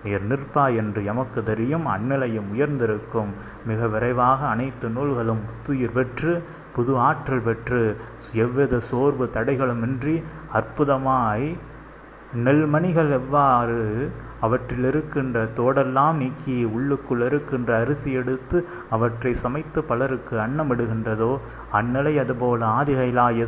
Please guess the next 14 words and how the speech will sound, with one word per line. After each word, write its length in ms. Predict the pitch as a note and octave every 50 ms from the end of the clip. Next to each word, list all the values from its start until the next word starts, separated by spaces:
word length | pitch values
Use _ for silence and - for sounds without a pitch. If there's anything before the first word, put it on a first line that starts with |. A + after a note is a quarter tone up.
| - C3+
சிவசூட்சம 760 | A#2 C3 B2+ C#3+ D3 D#3+ D3+ D3+ - - C3 B2 A#2+ A2+
நூல்களெல்லாம் 920 | A2 A#2 C3+ C#3+ C#3 C3 C3 B2+ B2 A#2+ A#2 A2+ A#2 A2+ A2 G#2+ G#2+ A#2 B2 - - - - - - - - - - - - - - - -
அற்புதமாக 1160 | C3+ A#2+ - - - D#3+ D3 D3 C#3 C#3 C3+ C3+ C#3 C#3+ D#3+ D#3 D3 D#3 C#3+ A#2+ A2+ A#2 C#3 E3+ - - - -
அவற்றின் 560 | B2+ A2+ A2+ B2 A#2 A#2 - - B2+ B2 A#2+
மீது 540 | B2 C#3 D3 D3 D3 C3+ C3 B2 A#2 A2 A2 - - - - -
மனித 500 | - G#2+ G#2+ A2+ B2+ C#3 D3 D3 D3+ D3
நிலையில் 480 | B2+ B2+ C3+ C#3+ E3 F3+ F3+ F3+ E3 D3
இருக்கின்ற 760 | C#3 C3+ C#3 C3+ C3 - - C3+ B2+ B2+ B2 A#2 A#2+ B2 A#2 A#2+ -
தோடானது 960 | C3 B2 C3 C#3+ C#3 C3+ B2+ A#2+ A#2+ A#2+ A#2 G#2+ A#2 A#2 A2 G2+ A2 C3 D#3 - - - - - -
அவர்களிடமிருந்து 1120 | - G#2 G#2 A#2+ A#2+ A#2 A#2 A#2 A#2+ A#2 A#2 A#2 A2+ A2+ A#2 A#2 D3 D3 D3+ D3 D#3 D#3 D3 A#2+
நீக்கப்பட்டு, 920 | B2+ D3 D3 - - C#3 B2 - - A2+ A2+ - - - A#2+ A2 G#2+ G#2 G#2+ - - - - -
அற்புதமான 1160 | G2+ G#2+ A2 - - - C#3+ C3 C#3 C#3 C#3+ C#3+ C#3+ D3+ D#3+ E3+ E3+ D3+ B2+ A#2+ C3+ D#3 F3+ - - - - - - -
அரிசி 400 | A2+ B2 D3 E3 D#3+ - - C#3
மணிகளாக 920 | B2+ A#2+ B2 C3+ D3 C#3 C#3 B2 A#2+ B2 A2+ A2+ G#2 G#2+ A#2 A2 G#2+ G#2